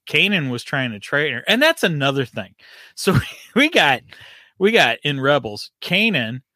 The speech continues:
who really was not a full Jedi. And he was training Ezra. He took on Ezra as his Padawan.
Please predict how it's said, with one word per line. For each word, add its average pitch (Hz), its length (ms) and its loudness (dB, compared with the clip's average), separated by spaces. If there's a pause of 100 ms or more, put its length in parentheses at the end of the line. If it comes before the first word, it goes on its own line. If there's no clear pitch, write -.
(200)
who 156 340 2 (440)
really 156 540 0
was 131 220 -2
not 151 220 0
a 98 120 -4 (200)
full 123 220 -2
Jedi. 110 580 -6 (540)
And 135 180 -2
he 185 160 0
was 214 200 2
training 139 640 -2
Ezra. 123 560 0 (580)
He 120 200 -12
took 170 240 -2
on 156 180 2
Ezra 127 380 0
as 104 160 -6
his 95 120 -16
Padawan. 110 680 -4